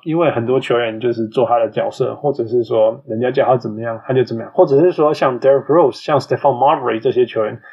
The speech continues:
他们是很直接的，用 instinct 反应就可以解决很多事情。但是你教他分析，甚至教人家怎么做，that's a whole different brain. And Steve, Steve's got it.所以，呃，这也是他，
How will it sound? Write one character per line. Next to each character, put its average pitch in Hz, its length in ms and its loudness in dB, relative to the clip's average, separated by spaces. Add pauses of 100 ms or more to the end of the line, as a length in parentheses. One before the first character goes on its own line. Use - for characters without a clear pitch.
(120)
他 - 100 -2
们 143 100 2
是 151 80 2
很 127 220 0
直 131 180 -4
接 139 220 4
的， 117 360 0
用 147 160 2
instinct 160 420 0
反 113 240 -4
应 127 140 -4
就 135 120 0
可 127 100 2
以 123 60 8
解 - 140 0
决 - 160 -2
很 135 140 -6
多 120 140 -2
事 - 140 0
情。 - 160 -8 (340)
但 - 80 0
是 135 120 0
你 123 80 -2
教 135 120 4
他 139 100 4
分 139 220 2
析， 135 240 -4
甚 135 200 -4
至 131 100 -2
教 127 220 2
人 120 120 -4
家 120 160 2
怎 120 140 -4
么 107 140 -10
做， - 320 -4 (560)
that's 135 200 0
a 294 60 6
whole 143 160 4
different 123 320 -2
brain. 123 440 0 (600)
And 120 160 -4
Steve, 143 380 -6 (340)
Steve's 151 420 -2
got 143 220 4
it. - 140 -10 (260)
所 135 220 -2
以， 117 180 -4 (400)
呃， 113 220 0
这 147 100 4
也 120 140 4
是 135 180 0
他， 117 400 0